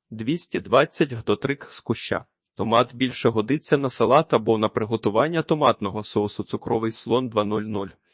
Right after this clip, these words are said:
шістсот г до чотири к з куща. Томати, що в свіжому, що в переробленому вигляді, однаково смачні. «Малиновий слон» чотири нуль нуль, п'ятсот г до чотири п'ять к з куща. Сорт салатний, використовується для консервації у вигляді шматочків.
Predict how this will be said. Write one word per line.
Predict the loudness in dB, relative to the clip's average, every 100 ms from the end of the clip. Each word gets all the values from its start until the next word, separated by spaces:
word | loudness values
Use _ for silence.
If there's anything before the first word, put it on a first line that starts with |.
| _
шістсот | -6 -6 0 0 0
г |
до | -2 -2
чотири | 0 -2 0 0
к | -4 -18
з | -14
куща. | -10 -8 -4 -4 -4 _ _ -2
Томати, | 2 4 4 4
що | 0 0
в | 0
свіжому, | -2 -4 -2 0 -2
що | 0 -2
в | -2
переробленому | -2 0 2 2 2 0 0 0
вигляді, | -2 -2 -2 0
однаково | 0 0 2 2 2 -2
смачні. | 0 -2 -2 -2 -2
«Малиновий | 2 2 2 0 0 -2
слон» | -2 -6
чотири | -4 -8 -2 -2 -2
нуль | -2 -2
нуль, | -2 -2 -4 _ _ _
п'ятсот | 0 0 2 2
г | 2
до | -2
чотири | -2 -2 -2 -2 -2
п'ять | 0 2 2
к | 2 -16
з | -10
куща. | -6 -6 -4 -6 -6 _ _ _
Сорт | 2 2 2
салатний, | 2 4 6 4 2 -4 -4 _ _
використовується | -2 2 2 0 4 4 4 0 2 0
для | 2 0
консервації | 0 -2 -2 2 2 0 -4 -6
у | -4 -2
вигляді | 0 0 -2 -2
шматочків. | -2 0 0 2 0 -2 -12 -14